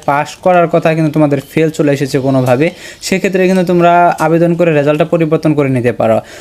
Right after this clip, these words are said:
অনেকের দেখা যায় যে এ প্লাস পাওয়ার কথা কিন্তু তাদের এ প্লাস আসে নাই, সেক্ষেত্রে তারাও কিন্তু বোর্ড চ্যালেঞ্জ করে কিন্তু তাদের রেজাল্টটা পরিবর্তন করে এ প্লাস আনতে পারে। এরকম কিন্তু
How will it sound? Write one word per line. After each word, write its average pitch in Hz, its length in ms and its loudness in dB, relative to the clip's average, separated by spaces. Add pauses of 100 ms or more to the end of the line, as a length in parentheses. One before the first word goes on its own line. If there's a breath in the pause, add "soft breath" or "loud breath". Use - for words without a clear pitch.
(140 loud breath)
অনেকের 190 420 0
দেখা 185 240 -2
যায় 180 140 0
যে 170 140 0
এ 156 140 2
প্লাস 170 320 0
পাওয়ার 175 220 2
কথা 165 260 0
কিন্তু 160 280 0
তাদের 147 240 -2
এ 151 40 0
প্লাস 151 260 -2
আসে 156 280 -2
নাই, 143 140 0
সেক্ষেত্রে 170 440 0
তারাও 147 300 2
কিন্তু 170 380 0 (340 loud breath)
বোর্ড 143 180 0
চ্যালেঞ্জ 175 340 -2
করে 170 200 0
কিন্তু 170 260 -2
তাদের 139 340 -2
রেজাল্টটা 135 320 0
পরিবর্তন 147 520 0
করে 143 340 0
এ 170 120 0
প্লাস 165 280 -2
আনতে 131 240 -2
পারে। 113 220 0
এরকম 190 500 0
কিন্তু 175 360 0